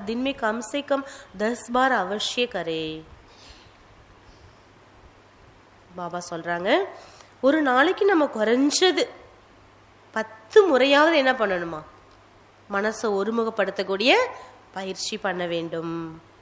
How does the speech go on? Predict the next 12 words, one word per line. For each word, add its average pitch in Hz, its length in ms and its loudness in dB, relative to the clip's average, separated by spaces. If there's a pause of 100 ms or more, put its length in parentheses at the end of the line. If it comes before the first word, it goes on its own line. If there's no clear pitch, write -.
(560)
ஃபஸ்ட்டு 240 380 -4 (520)
அஞ்சு 269 380 -4 (120)
செகண்ட் 277 380 0
ஆரம்பிங்கங்கிறார் 185 840 0
பாபா, 160 400 -6 (760)
அப்புறம் 302 280 -4
பத்து 220 320 -2 (100)
செகண்ட், 196 240 -2
அப்புறம் 240 340 -2
ஒரு 202 200 0
நிமிஷம், 196 360 -4
அப்புறம் 302 360 -2